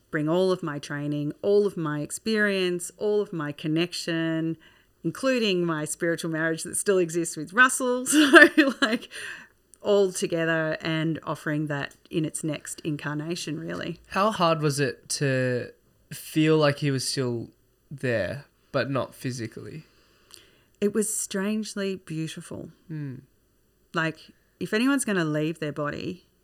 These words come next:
Speaker 1: you wanna feel like you can feel them still. Because it's, um,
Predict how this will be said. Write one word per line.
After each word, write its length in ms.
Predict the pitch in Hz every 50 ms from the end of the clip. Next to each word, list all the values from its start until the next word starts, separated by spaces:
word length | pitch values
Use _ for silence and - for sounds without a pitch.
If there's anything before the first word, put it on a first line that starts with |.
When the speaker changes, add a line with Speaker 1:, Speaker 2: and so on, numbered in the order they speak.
| _ _ _
Speaker 1:
you 160 | - 160 160
wanna 200 | 165 180 185 185
feel 260 | 170 - 170 165 165 156
like 260 | 143 135 139 - -
you 80 | 143 135
can 140 | - 127 131
feel 240 | - 139 139 -
them 140 | - - - -
still. 320 | - - 85 - - - - _ _ _ _ _ _ _ _ _ _ _ _ _ _ _ _ _ _ _ _ _ _ _ -
Because 720 | 151 147 - - 165 151 147 147 143 147 - - - - _ _ _ _ _ _ _ _ _ _ _ _ _ _ _ _ -
it's, 540 | - 175 156 - - - - - - - - _ _ -
um, 600 | 160 156 151 151 151 151 147 147 147 147 139